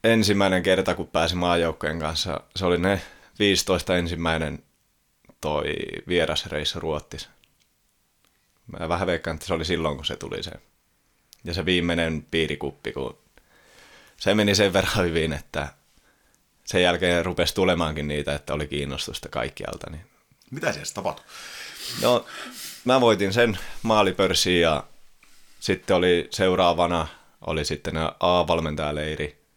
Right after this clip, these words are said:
Speaker 1: Me voitettiin se koko turnaus siellä. Meitä oli, muutama oli onneksi siinä seinältä samassa joukkueessa, niin meilläkin oli silloin Christopher Klo oli tuota S I K valmentaja siinä vuonna. Se oli sillä A-valmentajakurssilla,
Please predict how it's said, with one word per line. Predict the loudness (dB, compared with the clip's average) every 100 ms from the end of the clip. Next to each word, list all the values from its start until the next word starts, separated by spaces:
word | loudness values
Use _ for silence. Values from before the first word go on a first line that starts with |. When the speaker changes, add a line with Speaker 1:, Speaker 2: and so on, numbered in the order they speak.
| _ -6
Speaker 1:
Me | 0
voitettiin | 2 0 -2 -4
se | -4
koko | -4 -4
turnaus | 0 0 2 0 0
siellä. | -2 -2
Meitä | -4 -4
oli, | -4 -4 -6 _ _ _ _ _ -4
muutama | 2 2 4 2 2
oli | 2
onneksi | 2 -2 -4
siinä | -6 -4 0
seinältä | 2 2 0 -2
samassa | -4 -2 -2 0
joukkueessa, | 0 -2 -4 -2 0 0
niin | -4 -10 -16 _ _ _
meilläkin | -2 2 2 2
oli | 2
silloin | 2 2 0
Christopher | 0 2 2 0 -6 -2 -2 -2
Klo | 0 2 4 4
oli | 2 -2 -8 -20 _ -20 -20 -20 _ _ -14
tuota | -6 2 4
S | 4
I | 2
K |
valmentaja | 2 4 4 4 0 -2 -2
siinä | -2 -4 -8 _ _ _ _ _ _ -4
vuonna. | 2 4 2 -2 -6 _ _ _ _ -20 -14
Se | 0
oli | 4 4
sillä | 6 6
A-valmentajakurssilla, | 6 6 2 2 2 2 0 0 0 0 -2